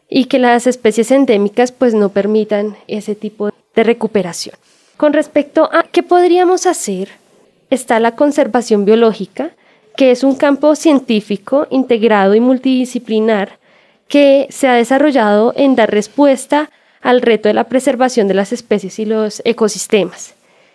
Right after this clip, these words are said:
que tiene tres objetivos fundamentales, los cuales son el documentar la totalidad de la diversidad de la tierra, investigar los impactos humanos sobre las especies,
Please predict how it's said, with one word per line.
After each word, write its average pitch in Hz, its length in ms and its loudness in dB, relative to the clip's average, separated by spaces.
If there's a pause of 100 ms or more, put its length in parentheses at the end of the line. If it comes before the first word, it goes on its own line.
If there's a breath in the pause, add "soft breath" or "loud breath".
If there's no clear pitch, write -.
que 269 80 -2
tiene 277 240 2
tres 294 240 0
objetivos 285 560 -2
fundamentales, 269 960 0 (280)
los 247 220 0
cuales 220 260 0
son 240 160 4
el 240 120 4
documentar 269 580 2
la 202 120 2
totalidad 254 400 0
de 196 60 2
la 190 80 2
diversidad 233 580 0
de 190 80 -2
la 220 140 -2
tierra, 226 500 0 (600 soft breath)
investigar 247 500 2
los 214 180 2
impactos 240 560 0
humanos 240 560 2
sobre 262 280 2
las 262 320 2
especies, 220 640 -2